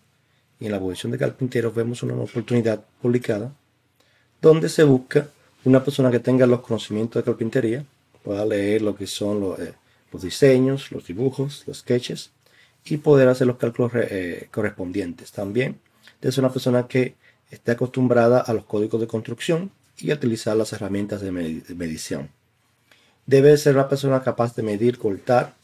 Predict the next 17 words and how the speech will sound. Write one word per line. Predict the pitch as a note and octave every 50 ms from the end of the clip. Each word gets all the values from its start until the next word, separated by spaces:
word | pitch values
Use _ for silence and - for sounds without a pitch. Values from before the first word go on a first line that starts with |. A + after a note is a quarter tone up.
| _ _ _ _ _ _ _ -
dar | - - G2+ G2+
forma | - - - C#3+ D3 D#3+ F3 F#3+ G3+ G#3 G#3 - _ -
y | G#2+ G#2+ A#2 B2+ C#3+ E3 _ _ _ _ _ _ _ -
ensamblar | G#2+ G#2+ - G#2 F#2+ F#2+ G#2 A2+ A2+ A#2+ C3+ C#3+ - _ _ _ _ _ _ _ _ -
y | C#3+ D3+
unir, | D#3 D3 C#3+ C#3+ C#3+ C#3+ D3+ D3
eh, | C3 B2
materiales | A2+ A2 G#2+ G2+ - B2 A2+ A#2 A2+ A#2+ C3 C#3+ C#3+ - - _ _ -
de | - G#2+
madera, | G2 F#2+ F#2 G2 B2+ C#3+ D#3+ G3 G#3 G#3 G3+
sustitutos | - - - G#2 F#2+ G2+ G#2+ G#2 G#2+ G#2
de | G#2
madera | G2+ G2 G#2 A#2+ C#3+ D3+ E3 F2 - _ _ _ -
y | - C#3+
también | C#3+ D#3+ D3+ C#3+ C3 B2+ B2+ C3 C#3 D3+ D3 C3+
materiales | G#2+ G#2+ G#2 - G#2 A2 A#2+ B2+
de, | B2 A#2+ A2 G2+ G2 F#2 F2+ F2 -